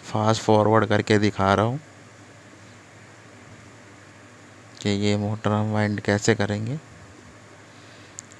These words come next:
अगर आपको इसकी पूरी वीडियो देखनी है तो आप मेरे डिस्क्रिप्शन में से इसका लिंक मिल जाएगा आपको मेरे डिस्क्रिप्शन में,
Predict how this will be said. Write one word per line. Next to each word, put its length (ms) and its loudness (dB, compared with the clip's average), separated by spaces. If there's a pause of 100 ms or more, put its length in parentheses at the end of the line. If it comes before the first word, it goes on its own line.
(120)
अगर 260 0
आपको 340 0
इसकी 320 -6 (1900)
पूरी 300 2
वीडियो 380 4
देखनी 500 2
है 160 -2
तो 140 -2
आप 240 0
मेरे 200 0
डिस्क्रिप्शन 580 -2
में 200 -6
से 160 -10 (2750)
इसका 380 0
लिंक 360 0
मिल 260 0
जाएगा 420 4
आपको 240 -4
मेरे 200 -4
डिस्क्रिप्शन 580 -4
में, 240 -8